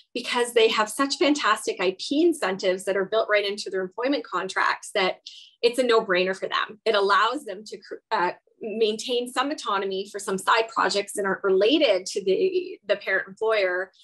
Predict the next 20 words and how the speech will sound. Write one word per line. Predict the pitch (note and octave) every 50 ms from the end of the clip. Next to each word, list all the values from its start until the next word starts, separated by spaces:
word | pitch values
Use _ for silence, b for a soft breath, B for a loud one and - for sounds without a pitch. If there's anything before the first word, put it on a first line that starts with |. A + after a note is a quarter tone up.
| b b b b b -
while | G#3+ G#3+ G3 G3+ G#3
still | - - - B3 A#3+ B3+ A#3
being | G#3+ G#3 A3 A3+ -
committed | A3 G3+ F#3+ F#3 F#3 F3+ F#3 -
and | G3 G#3
having | G3+ G3 F#3 F#3 F#3 F#3+ F#3
all | - G3 F#3 F3+ F3+
of | F3 F3 F#3
those | A3 C4+ D4+ E4+ F4 - C4
related | A#3 A3 G#3 G3+ G3 G3 F#3+ F#3 F3 F3+ - -
types | F#3 - - - - - -
of, | G3 F#3+ F#3+ F#3 F#3+ F#3+ F#3+ F#3+ - _ _ _ - G3+ G#3
um, | F#3+ F#3 F#3 F#3+ F#3 F#3+ F#3 F3+ - _ - -
I | G3+ F#3+ F#3+ -
P | A3 G#3
work | F3+ F#3 F3+ F3 - - - _ _ _ _ _ _ _ _ _ _ -
owned | A3 G#3 F#3+ F#3+ G3 F#3+
by | F#3 F3 F3 F3+ F#3
the | F3+ F3+
organization. | - F3+ F3+ - - - F3+ F#3 - - - - - - - - F#3